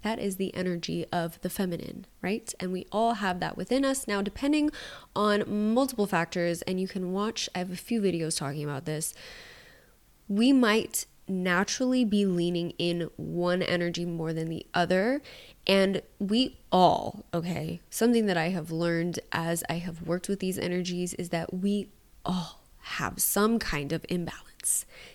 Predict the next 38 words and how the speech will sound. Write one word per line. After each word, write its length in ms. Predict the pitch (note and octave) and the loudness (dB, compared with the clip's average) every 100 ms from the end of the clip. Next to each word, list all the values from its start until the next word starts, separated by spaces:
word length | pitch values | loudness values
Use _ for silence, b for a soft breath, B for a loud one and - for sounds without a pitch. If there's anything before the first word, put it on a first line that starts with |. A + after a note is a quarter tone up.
| B | B
that 160 | F3+ - | -2 0
we 160 | E3 | 0
are 100 | F3 - | 0 2
unaware 440 | A3 A#3 F#3 F3 | 4 4 4 2
of 280 | E3+ E3 - - | 0 -2 -6 -8
because 600 | G3 - A3 G#3+ G#3+ G#3+ - | -6 -2 2 4 4 -2 -2
of 360 | F3+ F3 F3 - B B B B B - | 2 2 0 -4 B B B B B 2
the 100 | G3+ | 4
way 340 | F#3 F3+ F#3 | 6 6 6
that 180 | F#3 - | 4 0
we 180 | F#3+ F3+ | -2 0
live, 400 | F3 E3+ E3+ E3+ | 2 2 2 0
the 60 | |
way 140 | E3+ E3+ | -2 -2
that 180 | E3 - | -2 -4
we, 500 | F3 E3 E3 D#3+ E3 - - | -6 -4 -4 -4 -6 -10 -10
um, 560 | E3+ D#3 D#3 D#3 - - | -6 -6 -6 -8 -10 -4
behave 640 | F#3+ F#3 - G3 F3+ E3+ | 0 2 2 2 2 0
and 240 | - E3+ E3+ | -2 -4 -2
move 240 | E3+ D#3+ | -2 -2
in 200 | - E3 | -2 -4
society. 680 | D#3+ - - - E2+ - - - | -2 0 0 0 -2 -4 -6 -4
That's 260 | F3 - | -2 0
just 180 | G3 - | 0 -2
kind 220 | - F#3 | -2 -4
of 120 | F3 | -2
inevitable. 640 | D3+ D#3+ G#3 C4+ C#4 D4 G3+ | -2 -2 0 0 2 2 2
And 140 | F#3 | 2
I 80 | F#3+ | 0
think 200 | - C4+ | 0 -2
that's 120 | B3 | 2
why 100 | G#3 | 2
it's 160 | F#3 - | 2 2
so 200 | G3 F#3+ | 4 2
important 680 | F#3 - G#3+ E3+ E3 - - | 0 -2 -2 0 -2 -4 -6
for 340 | - F#3+ F#3+ | 0 2 2
this 300 | F3+ F3+ - | 2 0 -2
work, 400 | F3+ E3+ E3+ - | -2 0 0 -2